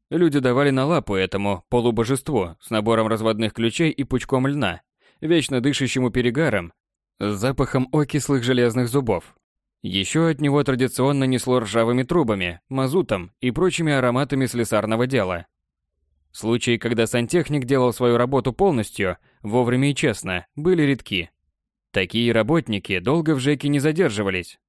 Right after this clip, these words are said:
На смену им приходили афони. По уровню значимости они считали себя не ниже министра. Бывало, люди ждали их днями и неделями, бегали за ними хвостиком,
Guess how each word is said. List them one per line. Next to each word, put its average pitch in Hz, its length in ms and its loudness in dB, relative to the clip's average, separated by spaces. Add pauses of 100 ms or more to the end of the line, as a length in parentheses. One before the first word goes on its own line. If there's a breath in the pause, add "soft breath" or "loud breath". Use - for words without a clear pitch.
(120)
На 123 180 -2
смену 180 340 0
им 151 220 0
приходили 131 540 2
афони. 127 640 0 (360)
По 180 80 0
уровню 165 440 4
значимости 131 500 -2
они 120 180 2
считали 120 340 0
себя 113 260 0
не 113 120 -2
ниже 104 280 -2
министра. 101 560 -2 (720 soft breath)
Бывало, 107 400 0
люди 135 280 2
ждали 127 300 2
их 127 120 2
днями 117 420 0
и 107 40 0
неделями, 113 640 -2 (240)
бегали 151 420 2
за 143 140 0
ними 147 180 0
хвостиком, 117 680 -2